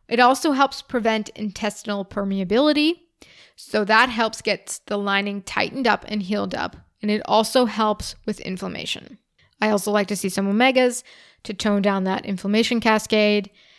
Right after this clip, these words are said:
And I like to see some demulchin herbs. These are herbs that have mucilage, like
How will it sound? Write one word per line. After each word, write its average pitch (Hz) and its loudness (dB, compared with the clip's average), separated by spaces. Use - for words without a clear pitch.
And 254 4
I 240 4
like 226 2
to 233 -6
see 220 -4
some 214 -4
demulchin 233 2
herbs. - -12
These 240 2
are 247 6
herbs 214 -2
that 202 -4
have 202 -2
mucilage, 220 0
like 208 -2